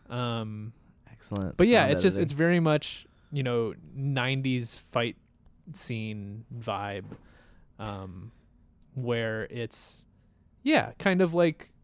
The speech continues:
Speaker 1: I don't wanna say like, like a superhero, because it's not like they're, you know, breaking through walls and shit, but it's like there's back and forth to the fight, um, in a way that's not like,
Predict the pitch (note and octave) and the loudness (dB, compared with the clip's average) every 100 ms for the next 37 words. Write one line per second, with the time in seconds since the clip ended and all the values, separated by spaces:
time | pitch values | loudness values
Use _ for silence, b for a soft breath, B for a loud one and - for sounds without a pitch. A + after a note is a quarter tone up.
0 | _ _ _ _ _ _ _ _ - D#3+ | _ _ _ _ _ _ _ _ -2 0
1 | E3+ E3+ E3 - C3 A#2+ A#2+ A2+ - - | 2 4 4 4 2 2 -2 -4 -10 -8
2 | C3+ B2 - B2+ A#2 A2 A2+ G#2+ G#2+ A2+ | -6 -2 -2 -2 -4 -4 -4 -4 -4 -6
3 | B2 A2+ - A#2+ G2+ A2 A2 - _ A2 | -6 -6 -4 -4 -4 -6 -8 -12 _ -6
4 | G#2 G#2 - b b - A2 G#2+ A2 A#2 | -4 -6 -10 b b -10 -8 -4 0 0
5 | A2+ A2+ - B2 A#2 A2 G#2 A2 G#2+ A2 | 0 -8 -6 -4 -2 0 0 0 -2 -6
6 | G#2+ - G#2+ G#2+ - G#2+ - A2 A2 - | -8 -6 -8 -8 -8 -6 -6 -6 -8 -12
7 | b b b b b C3 B2+ B2 B2+ A2+ | b b b b b 0 0 0 -2 0
8 | - C#3+ - A#2 A2 A2+ - - - _ | 0 -4 -2 -2 -2 -4 -8 -20 -20 _
9 | _ _ _ - A#2 - - A2 G#2 F#2 | _ _ _ -6 -4 -4 -4 -4 -4 -8
10 | - _ _ _ _ _ _ A2+ A2 G#2 | -14 _ _ _ _ _ _ -10 -8 -8
11 | G2+ G2+ G#2 - _ _ _ - C3+ B2 | -10 -12 -14 -18 _ _ _ -4 -2 0
12 | A#2+ A#2+ A2+ A#2 A2 A2 - B2 G#2+ E2+ | 0 -2 -2 -4 -4 -6 -6 -6 -6 -6
13 | G#2+ G#2 G#2 - - | -8 -8 -10 -14 -20